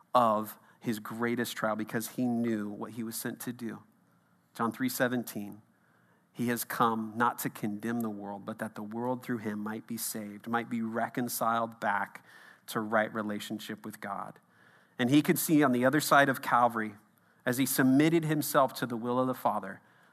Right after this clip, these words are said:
that this was the way for that to happen. Friends, the joy of Jesus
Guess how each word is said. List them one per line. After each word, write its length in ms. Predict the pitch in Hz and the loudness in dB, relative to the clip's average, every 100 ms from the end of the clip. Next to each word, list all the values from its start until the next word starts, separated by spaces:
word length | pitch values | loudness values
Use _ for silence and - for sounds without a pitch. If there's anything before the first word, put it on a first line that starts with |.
| - | -8
that 180 | 110 110 | -8 -2
this 220 | 127 - | -2 -2
was 160 | 131 - | -6 -4
the 100 | 113 | -4
way 400 | 113 107 104 107 - | -4 -6 -8 -12 -16
for 160 | - | -10
that 220 | 104 107 | -6 -6
to 120 | - 101 | -6 -4
happen. 400 | 101 95 98 - | -4 -4 -8 -4
Friends, 400 | - 156 151 - _ _ _ _ _ _ _ _ _ _ | 2 4 4 -2 _ _ _ _ _ _ _ _ _ _
the 80 | 123 | -8
joy 340 | 110 117 151 160 | -4 2 4 4
of 120 | 139 | 2
Jesus 720 | 117 135 113 110 107 - | 2 2 2 -4 -8 -10